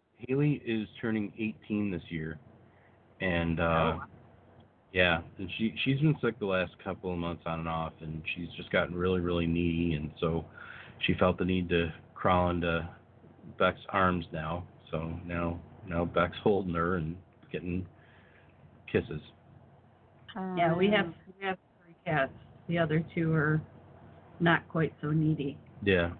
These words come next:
Speaker 1: well,
Speaker 3: The youngest especially is very independent.
Speaker 1: Yeah, the youngest is very independent.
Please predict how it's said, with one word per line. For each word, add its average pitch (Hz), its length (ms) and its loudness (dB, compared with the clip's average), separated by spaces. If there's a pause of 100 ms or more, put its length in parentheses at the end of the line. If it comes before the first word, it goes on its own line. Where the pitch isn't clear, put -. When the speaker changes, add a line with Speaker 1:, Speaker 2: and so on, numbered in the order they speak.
Speaker 1:
well, 110 340 4
Speaker 3:
The 165 60 -4
youngest 170 500 -4
especially 160 580 -4
is 151 80 -2 (300)
very 185 480 -2
independent. 135 720 -4 (100)
Speaker 1:
Yeah, 90 200 4
the 85 80 0
youngest 113 380 2
is 101 120 -8
very 104 240 4
independent. 90 640 -4